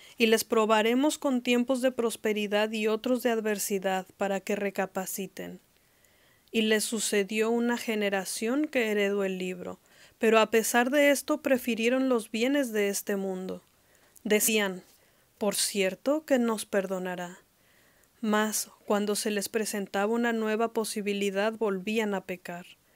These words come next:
¿Acaso no se comprometieron a cubri-, a cumplir con la Torá, a no decir acerca de Alá sino la verdad? Y aun habiendo estudiado la Torá,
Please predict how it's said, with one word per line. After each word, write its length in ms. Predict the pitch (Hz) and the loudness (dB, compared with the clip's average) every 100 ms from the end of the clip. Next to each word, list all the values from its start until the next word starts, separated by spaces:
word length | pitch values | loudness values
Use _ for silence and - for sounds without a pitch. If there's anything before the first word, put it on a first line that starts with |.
| _ _ _ - | _ _ _ -8
¿Acaso 640 | 202 196 226 240 240 233 | -8 -2 2 2 2 -2
no 140 | 220 | -4
se 160 | 220 262 | -4 -4
comprometieron 840 | 262 247 240 226 196 214 208 233 | -2 -2 0 -2 -2 -2 -2 0
a 120 | 233 220 | -2 -6
cubri-, 360 | 214 202 208 - | -8 -6 -6 -8
a 120 | 196 | -12
cumplir 580 | - 214 202 208 208 208 | -4 -2 -2 -2 0 0
con 220 | 226 208 | -4 -4
la 100 | 196 | -4
Torá, 540 | - 180 170 165 220 294 _ - - - | -4 -6 -4 -6 -6 -10 _ -20 -20 -6
a 120 | 196 | -2
no 180 | 196 202 | 0 0
decir 380 | 214 240 - 247 | 0 0 -2 -2
acerca 480 | 233 - 226 240 240 | -2 -2 -4 -4 -4
de 140 | 226 | -4
Alá 360 | 185 180 190 226 | -4 -2 0 -2
sino 280 | - 226 220 | -2 -4 -2
la 160 | 202 | -2
verdad? 480 | 202 202 196 214 285 - _ _ - _ - | -2 -4 -4 -6 -6 -12 _ _ -20 _ -2
Y 140 | 214 | 2
aun 280 | 214 240 285 | 4 4 4
habiendo 400 | 311 294 294 294 | 4 4 2 2
estudiado 600 | 285 262 233 233 226 233 | 0 -2 0 0 0 0
la 180 | 226 202 | -2 -4
Torá, 560 | - 175 175 175 185 | -4 -4 -4 -6 -10